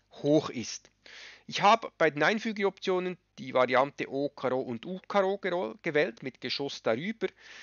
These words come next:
Und das passt ja eigentlich ganz gut für die Backsteinschale, aber vielleicht weniger für die Dämmung.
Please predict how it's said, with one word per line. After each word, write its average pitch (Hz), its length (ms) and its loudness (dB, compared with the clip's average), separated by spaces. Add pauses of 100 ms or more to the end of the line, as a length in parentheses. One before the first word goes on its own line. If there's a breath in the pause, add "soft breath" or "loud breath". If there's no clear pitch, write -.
(140)
Und - 160 -16
das 151 180 2
passt - 420 0
ja 185 100 4
eigentlich 170 500 2
ganz - 340 -2
gut 160 240 -12
für - 120 -14
die - 160 -16
Backsteinschale, 165 920 2
aber 127 180 0
vielleicht 135 460 -2
weniger 143 400 -4
für 131 140 -12
die - 160 -14
Dämmung. 101 380 -2